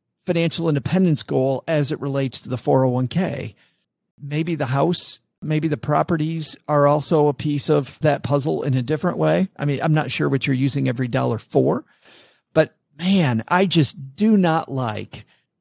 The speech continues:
the idea of four oh one k loans. Now, there's a few other general reasons that you can find on every website out there about why four oh one k loans are just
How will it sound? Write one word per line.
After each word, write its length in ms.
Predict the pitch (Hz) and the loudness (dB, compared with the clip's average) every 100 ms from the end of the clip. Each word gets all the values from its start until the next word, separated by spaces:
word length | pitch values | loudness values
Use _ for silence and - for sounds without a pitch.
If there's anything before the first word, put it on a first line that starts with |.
| - | -2
the 80 | 151 | 0
idea 720 | 117 147 131 147 143 135 - | 2 0 0 0 2 0 -2
of 300 | 135 127 113 - | -2 -2 -4 -12
four 340 | - - 143 139 | -6 2 4 6
oh 40 | |
one 200 | 131 123 | 2 0
k 240 | - 127 110 | -2 -2 -2
loans. 540 | 101 107 110 - - | -4 -8 -10 -12 -10
Now, 160 | - 151 | -4 0
there's 200 | 147 135 | 0 0
a 60 | 131 | -2
few 260 | 156 185 | -4 -2
other 240 | - 151 160 | 0 2 0
general 320 | 131 151 147 | 2 0 2
reasons 360 | 143 135 143 131 | 0 0 -2 -4
that 100 | 135 | -6
you 100 | 143 | -4
can 160 | 139 | -2
find 380 | 120 135 135 127 | 0 0 0 -2
on 340 | 123 120 120 120 | -2 -2 -2 -2
every 520 | 151 131 131 131 123 120 | 0 0 0 0 2 0
website 540 | 113 127 120 135 117 | -2 -4 -2 0 0
out 200 | 113 110 | -2 -2
there 120 | 120 | -4
about 200 | 104 110 | -2 -2
why 160 | 104 123 | 0 -2
four 280 | 120 143 135 | 0 0 0
oh 20 | |
one 140 | 123 127 | 0 -2
k 200 | 127 123 | -2 -2
loans 340 | 117 113 113 | 0 -2 -2
are 80 | 113 | -6
just 400 | 104 117 - - | -8 -6 -6 -8